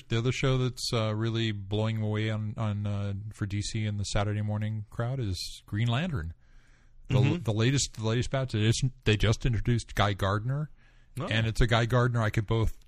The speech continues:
Speaker 1: dislike and really
Speaker 2: And, and
Speaker 1: enjoy
Speaker 2: like,
Speaker 1: s-, watching.
Speaker 2: which is exactly the, the conundrum of Guy Gardner. Okay,
Speaker 1: Yeah.
Speaker 2: good. And that, you know, and that book has been pretty interesting too. The, the kids' book that's related to that, and, uh, and I finally also, by the way, just to kinda jump to another kids, is I caught up on Boom's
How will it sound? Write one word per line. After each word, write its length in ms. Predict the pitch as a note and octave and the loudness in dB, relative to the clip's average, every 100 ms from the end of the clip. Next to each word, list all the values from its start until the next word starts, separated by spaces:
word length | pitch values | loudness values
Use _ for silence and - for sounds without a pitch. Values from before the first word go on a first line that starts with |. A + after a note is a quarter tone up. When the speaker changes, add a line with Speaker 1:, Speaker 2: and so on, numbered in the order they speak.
| - | -10
Speaker 1:
dislike 600 | - A#2 - A#2+ D3+ - - | -2 0 0 2 0 -2 -4
and 280 | A#2 A#2 A2 F#2 | 0 0 -2 -4
really 140 | A2 | -2
Speaker 2:
And, 80 | G#2+ A#2+ | 0 0
and 80 | A#2+ | 2
Speaker 1:
enjoy 180 | A#2+ B2 | 4 4
Speaker 2:
like, 80 | B2 | 4
Speaker 1:
s-, 160 | - | 2
watching. 420 | D#3+ G3 - A2 G2+ | 2 2 4 2 2
Speaker 2:
which 240 | C3 C#3 D3+ | 0 2 4
is 160 | C3+ | 6
exactly 460 | B2 A#2 C3+ C3 C3 | 4 6 4 4 2
the, 160 | A#2 A#2 - | 2 0 -2
the 100 | A2+ | -4
conundrum 480 | - A#2+ B2+ A#2+ A#2 | -2 2 2 2 0
of 140 | A#2 A2 | 0 -2
Guy 200 | A2 A#2 | -2 0
Gardner. 360 | D3+ C#3 F#2+ G#2 | -2 -4 -6 -4
Okay, 200 | C#3 E3+ | -2 -2
Speaker 1:
Yeah. 40 | |
Speaker 2:
good. 240 | E3 G3 G#2+ | 0 -2 0
And 180 | A#2+ | 0
that, 120 | C3 C#3+ | 0 0
you 120 | C#3+ | 0
know, 80 | C#3+ | 2
and 140 | C#3 | 0
that 180 | D#3 F3+ | 0 0
book 200 | C3+ A2+ | -2 -2
has 100 | G#2+ | -2
been 220 | G#2+ G#2+ | -4 -4
pretty 260 | A2+ G#2+ G2+ | -2 0 -2
interesting 340 | G2 G2+ G#2+ | -4 -6 -8
too. 300 | G#2 C3 F2 | -6 -6 -4
The, 400 | F2 F2+ F2 F2+ - - - - - | -4 -4 -6 -8 -12 -20 -20 -18 -10
the 80 | G2 | -6
kids' 260 | A#2 G#2+ | -2 -4
book 220 | - G2+ | -4 -4
that's 360 | G2+ G2 F#2+ - | -4 -6 -8 -6
related 280 | G#2 G2+ G2 | -2 -2 -2
to 80 | G#2 | -4
that, 380 | A2 G2 E2 - | -4 -4 -6 -8
and, 460 | F#2 F2+ F2+ F2+ F2+ | -8 -6 -6 -6 -4
uh, 380 | F2 E2+ E2+ E2 | -4 -4 -6 -8
and 80 | |
I 60 | G2 | -6
finally 260 | F#3 A3 E3+ | -4 -4 -4
also, 380 | B2+ A#2+ F#2+ - | -4 -4 -4 -6
by 160 | G2 G2 | -6 -6
the 80 | F#2+ | -4
way, 160 | F#2 | -6
just 220 | F2 F2 - | -6 -8 -6
to 200 | F#2+ F2 | -6 -6
kinda 160 | G2 F#2 | -6 -6
jump 240 | F#2 F#2 | -4 -6
to 80 | - | -6
another 160 | F#2 F2 | -10 -6
kids, 260 | A2+ G2+ - - - - - | -6 -4 -6 -6 -10 -18 -8
is 60 | |
I 60 | G#2+ | -6
caught 160 | - A2 | -2 -2
up 100 | A2 | -2
on 140 | G#2 | -2
Boom's 380 | G2 G#2+ G#2 G2 | 0 0 0 -4